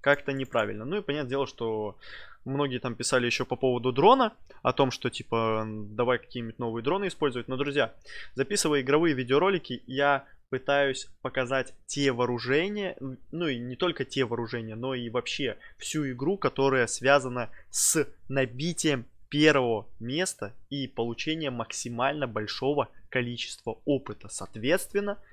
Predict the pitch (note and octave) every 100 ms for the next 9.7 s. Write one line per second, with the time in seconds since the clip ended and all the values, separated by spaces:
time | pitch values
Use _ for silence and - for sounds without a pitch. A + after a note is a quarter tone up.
0 | - - - - F3 F#3+ C3+ A2 G2 -
1 | - _ G#2+ A#2+ C#3+ E3+ - A#2+ B2 G#2
2 | G#2+ A#2+ D3+ A#2+ B2+ B2 - C3+ - A2+
3 | C3 E3 - A2+ A2 G#2 G#2+ G#2 A2 F3
4 | G#3 G3 E3+ D#3 F3 F3+ - - - B2+
5 | B2 C3+ A#2 A#2+ A2+ - A#2 D3+ G#3+ F#3+
6 | C3 A#2+ A#2+ G#2 A2 D3 C3 A#2 - A#2+
7 | G2 A2+ C#3+ A2+ G2+ A#2 B2 A2+ A#2 -
8 | G#2+ - - G#2 G#2 D#3+ - - G#2 B2
9 | C3+ A#2+ - A2 - B2+ -